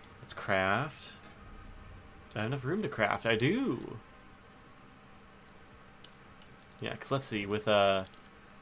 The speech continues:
with as much experience buff as we have right now. Yeah, I have an hour, another hour of increased experience. So let's use it. Why'd you leave your pig up on the table?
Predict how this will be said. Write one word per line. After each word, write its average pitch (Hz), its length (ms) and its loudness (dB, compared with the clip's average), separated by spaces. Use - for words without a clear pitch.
with 120 80 -4
as 117 180 2
much 123 160 0
experience 143 800 0
buff 101 280 2
as 104 160 -8
we 95 100 -10
have 113 260 -2
right 92 200 -2
now. 90 420 -6
Yeah, 190 180 4
I - 80 6
have 117 100 6
an 117 140 2
hour, 123 300 8
another 120 380 2
hour 98 340 6
of 90 180 -8
increased 104 400 -8
experience. - 800 -10
So - 240 -12
let's 113 260 -4
use 95 180 -8
it. - 120 -8
Why'd 123 140 10
you 131 60 4
leave 135 180 6
your 131 100 8
pig 135 220 6
up 131 100 8
on 131 140 10
the 127 80 6
table? 107 400 2